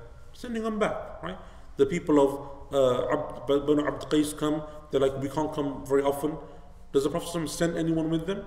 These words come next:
No. He says, "Look, these are the four pillars that you need to know,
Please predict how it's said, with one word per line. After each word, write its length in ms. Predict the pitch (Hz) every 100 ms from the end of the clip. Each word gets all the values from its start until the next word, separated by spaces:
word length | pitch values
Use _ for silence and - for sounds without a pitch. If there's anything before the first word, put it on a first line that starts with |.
| - - -
No. 240 | 175 170 - - - -
He 40 |
says, 280 | 143 156 - -
"Look, 200 | 147 -
these 160 | 143 143
are 60 |
the 100 | 135
four 200 | 147 147
pillars 260 | 160 180 170
that 80 | 180
you 80 |
need 180 | 180 175
to 80 | -
know, 240 | 185 196